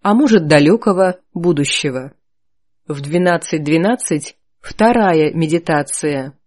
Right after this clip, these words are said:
теперь уже не возле родника, а под деревом. Мы все заранее расположились по стихиям вокруг Ориса,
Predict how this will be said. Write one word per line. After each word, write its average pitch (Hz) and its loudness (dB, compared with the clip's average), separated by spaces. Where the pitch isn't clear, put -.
теперь 214 0
уже 214 2
не 208 2
возле 175 2
родника, 165 0
а 165 -2
под 202 -4
деревом. 139 -2
Мы 214 2
все 262 0
заранее 208 4
расположились 185 2
по - 0
стихиям 180 -2
вокруг 175 -2
Ориса, 151 0